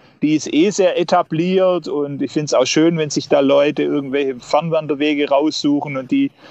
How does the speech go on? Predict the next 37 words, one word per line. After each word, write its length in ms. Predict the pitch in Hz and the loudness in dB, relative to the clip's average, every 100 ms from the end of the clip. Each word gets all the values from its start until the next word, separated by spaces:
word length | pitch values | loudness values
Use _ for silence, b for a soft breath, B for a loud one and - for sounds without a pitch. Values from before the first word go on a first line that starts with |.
| B B | B B
für 140 | - | -2
sich 300 | 143 180 165 | 0 2 2
auf 160 | 143 - | 2 0
Zeit 560 | - 135 165 160 - - | 0 2 2 0 -6 -6
laufen 560 | 131 123 143 185 180 156 | 0 2 2 2 -2 -6
und 100 | 147 | -4
da 80 | 139 | -4
eine 160 | 135 | -4
Challenge 400 | - 151 185 165 - | -4 -2 0 -2 -6
draus 360 | - 156 156 - | -2 -2 -2 -2
machen. 580 | 139 143 - 151 147 143 _ _ _ - | 0 0 -2 -8 -8 -10 _ _ _ -6
Äh, 380 | 127 123 123 123 - _ | -2 2 2 -2 -8 _
also 200 | 147 185 | -4 -2
ich 140 | 208 - | -2 -2
kann 240 | 151 180 | 0 2
jetzt 340 | 185 165 - 170 | 2 0 0 -4
aktuell 500 | 165 165 151 170 165 | 0 2 2 2 0
nicht 220 | 160 - | -4 -2
sagen, 460 | 156 147 147 139 | 0 2 2 -2
dass, 480 | 139 139 - - - - | -4 -4 -6 -10 -12 -12
ähm, 560 | - - - - - - B | -10 -10 -10 -10 -10 -10 B
da 80 | - | -4
gibt's 240 | 131 156 143 | -2 -2 -2
jetzt 120 | - | 0
Sachen, 260 | 151 156 | 0 2
die 100 | 139 | 0
mich 160 | 143 139 | 0 0
jetzt 220 | 135 - | -4 -2
irgendwie 360 | 175 139 139 139 | -2 -2 0 0
unglaublich 680 | 156 151 131 127 127 123 - | 0 2 2 2 0 -4 -4
stören. 480 | - 123 151 156 135 | 0 2 4 2 -2
Ich 140 | - | -6
glaub, 260 | 131 120 - | -2 -2 -4
das 160 | 117 | -8
ist 260 | 120 - - | -8 -10 -2
facettenreich 920 | 131 - 175 - 170 156 165 165 151 | -2 0 -2 0 -2 2 2 2 -2
geworden 480 | 156 139 151 147 151 | -6 -2 -2 -2 -8